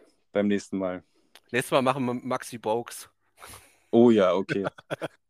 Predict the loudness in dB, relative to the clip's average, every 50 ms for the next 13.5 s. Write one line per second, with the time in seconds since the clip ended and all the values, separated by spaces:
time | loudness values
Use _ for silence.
0 | _ _ 2 4 6 6 6 4 0 -4 -10 -8 -2 2 4 6 8 8 8 6
1 | 4 2 2 2 2 2 2 0 0 -2 -6 -6 -8 -12 _ -2 0 0 0 0
2 | -2 -2 -4 -6 -6 -6 -4 -4 -4 -4 -4 -2 0 4 4 4 4 4 2 0
3 | -2 -2 -4 -6 -4 -4 -4 -4 -6 -12 _ -20 -20 -6 -4 -4 -4 -2 -4 -6
4 | -4 -2 -2 -2 -2 -4 -6 -8 -12 -12 -6 -4 -4 -2 -2 -4 0 2 0 0
5 | 2 4 4 4 4 4 2 0 0 -2 -2 -2 -2 -2 -4 -4 -4 -4 -6 -10
6 | -8 -8 -8 -8 -8 -8 -6 0 4 4 4 4 4 4 4 4 4 2 0 0
7 | 2 0 0 -2 -2 0 0 0 0 0 -4 -6 -4 -2 -2 -2 -2 -4 -6 -8
8 | -8 -8 -8 -10 -16 _ _ _ _ _ _ _ _ _ -4 -4 -4 -2 0 0
9 | 0 0 0 0 -2 -2 -2 0 0 0 -2 -2 -4 -2 0 0 2 2 2 2
10 | 2 2 2 2 2 0 0 2 2 2 2 0 0 -2 -4 -6 -4 -6 -4 -2
11 | 0 0 0 0 -2 -2 -4 -4 0 0 0 0 -2 -6 _ _ -20 -20 -20 -12
12 | -10 -8 -4 -2 0 4 6 6 6 6 6 6 6 4 2 0 -4 -6 -6 -6
13 | -8 -8 -8 -8 -6 -4 -2 -2 -2